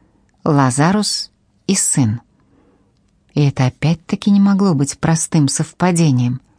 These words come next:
«Ну, и что дальше?» спросил встревоженный голос у нее за спиной. Офелия огляделась и заметила в тумане множество огоньков. Это были фонари, вызванных в амфитеатр.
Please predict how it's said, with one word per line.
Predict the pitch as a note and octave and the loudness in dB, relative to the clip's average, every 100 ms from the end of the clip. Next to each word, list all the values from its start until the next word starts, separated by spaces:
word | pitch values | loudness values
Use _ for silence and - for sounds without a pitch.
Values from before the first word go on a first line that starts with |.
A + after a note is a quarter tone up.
| _ _ _ _ _ _ _ F3 | _ _ _ _ _ _ _ 4
«Ну, | F3 E3+ F3+ G3+ _ | 6 6 4 0 _
и | E3 | 0
что | D#3 - F3+ | 0 0 2
дальше?» | D3+ D3 - G3 G3 _ _ _ _ _ | 2 2 0 -4 -4 _ _ _ _ _
спросил | - - E3 D#3+ E3+ | -10 -2 0 0 0
встревоженный | D#3 - E3 E3 D#3 D#3+ D3+ | -2 0 0 2 2 2 2
голос | D#3+ D#3+ D#3+ D#3+ | 2 0 0 0
у | |
нее | D#3 D3 | 2 0
за | D3+ | -2
спиной. | - D#3+ D#3 D#3 D#3+ _ _ _ _ _ _ _ | -2 0 2 0 -4 _ _ _ _ _ _ _
Офелия | - - G#3 G3 | -4 0 0 2
огляделась | F#3+ F#3 F#3+ F#3+ A#3+ F3+ C#3 - - - - | 2 2 2 2 2 2 -2 -8 -18 -8 -2
и | |
заметила | D3 F3+ G#3+ A#3 G3+ | 2 4 4 2 -2
в | - | -2
тумане | F#3+ F#3 A3 G#3 | 0 2 4 4
множество | F#3 G3 G3 C#4+ F3+ F#3 | 4 2 0 -2 -2 -2
огоньков. | F3 F#3+ F#3+ - A#2 A#2 - - _ _ _ _ _ | 0 0 0 -2 -6 -8 -12 -20 _ _ _ _ _
Это | D3 D3 | -4 0
были | D#3 D3+ | 0 0
фонари, | - D3+ D3+ F3+ | 0 0 2 2
вызванных | D3 D#3 D3 D3+ D#3 - | 2 0 0 0 0 -2
в | D3 | -2
амфитеатр. | D3 - D#3+ - E3+ D#3 - C3 | -2 -2 -6 -2 -2 -2 -4 -8